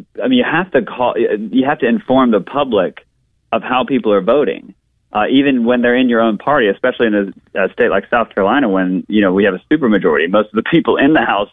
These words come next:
are of our own party. So if we're gonna sign a pledge to not criticize or call out people for their vote and, and, and for what they're pushing, you know, in caucus, that we just, you know, couldn't do that. And I had members that said, "I, I, "I'm not gonna pledge that. I don't even know what I'm pledging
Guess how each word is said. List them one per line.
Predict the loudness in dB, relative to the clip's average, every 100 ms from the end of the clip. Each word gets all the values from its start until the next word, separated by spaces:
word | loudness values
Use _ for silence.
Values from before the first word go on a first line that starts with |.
| -4
are | 0 0 -2 _ _
of | -2 0
our | 0
own | -2 -4
party. | -4 -4 -6 -6
So | -6
if | -2
we're | 0
gonna | 0 -4 _
sign | -2 0
a | -2
pledge | -2 0 2 0 -6
to | -6
not | -2 -2 -2 _ _ _ -6
criticize | 0 0 0 0 0 -2
or | -4
call | -6 -2 0
out | 0 -2
people | -6 -6 -8 -6
for | -2
their | -2 -4
vote | -6 0 2 2 0 -8 _ _ _ _ _
and, | -2 0 0 0
and, | 0 2 2
and | 0 0
for | 2
what | 2 2
they're | 0
pushing, | 0 -2 -2 -2 -2 -2 -4
you | -2 0
know, | 0
in |
caucus, | -2 -2 -2 -2 0
that | 0
we | 2 2
just, | 0 -4 _ -20 -8
you | -2 2
know, | 2
couldn't | 2 0 2
do | 2 2
that. | 2 -2
And |
I | -2
had | -2 -2
members | -2 0 0 0
that | -8 -2
said, | 0
"I, | 0
I, | -2
"I'm | -4 -4
not | -2 -2
gonna | -2
pledge | 0 -2 0
that. |
I | 0
don't | 0
even | -2 0
know | 2
what | 2
I'm | 0
pledging | 0 -2 -2